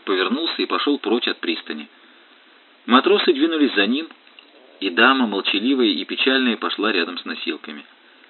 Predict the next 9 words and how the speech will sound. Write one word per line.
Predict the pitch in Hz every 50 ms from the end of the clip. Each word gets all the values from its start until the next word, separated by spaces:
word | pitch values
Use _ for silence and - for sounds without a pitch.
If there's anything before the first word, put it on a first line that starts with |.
| _ _ _ _ _ _ _ _ _ _ _ _ _ _ _ -
"Ежели | 113 147 160 156 160 147
хотите | - 160 156 165 165 - 160 147
закусить, — | 147 160 - 165 - - 214 196 - - - - - -
сказал | - - 90 85 85 82
проводник, | - 85 87 87 87 82 92 101 107 117 -
ткнув | - - - 98 98 92 - -
пальцем | 101 95 87 - - 85
через | 82 - 87 85 -
плечо, — | - - 95 90 - - 82 78